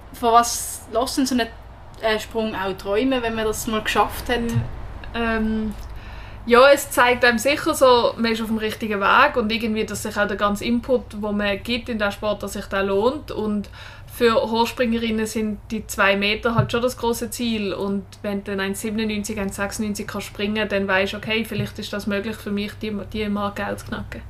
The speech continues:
Speaker 1: Ja, also die, die zwei Meter, also da so immer so das grosse Ziel sind, wenn man so jetzt eins siebenundneunzig kommt, ist, dann denkt man so als Laie, ja, das sind ja drei Zentimeter, müsste eigentlich mega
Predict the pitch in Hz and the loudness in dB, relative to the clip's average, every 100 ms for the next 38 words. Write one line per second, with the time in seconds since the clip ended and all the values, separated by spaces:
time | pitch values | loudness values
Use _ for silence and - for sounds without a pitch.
0 | - - - - - - - - - 233 | -16 -16 -16 -18 -18 -18 -18 -6 4 6
1 | 233 233 - - 247 - - - - - | 6 6 2 -2 -2 -2 -6 -6 -4 2
2 | 208 214 214 208 254 - 254 240 - - | 6 6 6 4 2 4 4 6 4 -2
3 | - - - - - - - 220 208 208 | -18 -18 -20 -20 -20 -20 -8 -4 0 2
4 | 202 202 202 196 208 202 208 202 - 214 | 2 0 -2 0 0 0 -2 -6 6 8
5 | 214 208 220 220 208 226 208 - - - | 8 4 -4 -4 2 2 2 -2 -10 -14
6 | - - - - - 208 220 220 226 220 | -16 -16 -16 -14 -6 -2 4 4 4 2
7 | - 240 240 220 202 214 233 254 220 - | 2 2 2 2 0 4 6 4 0 -4
8 | 196 214 214 208 226 196 196 202 196 214 | 4 4 4 0 0 2 2 0 2 6
9 | 208 208 - 202 185 202 196 247 240 247 | 6 6 2 -4 -2 2 2 4 4 6
10 | 254 240 233 226 226 220 214 196 247 262 | 8 6 4 2 2 2 2 6 8 8
11 | 247 208 202 | 8 6 4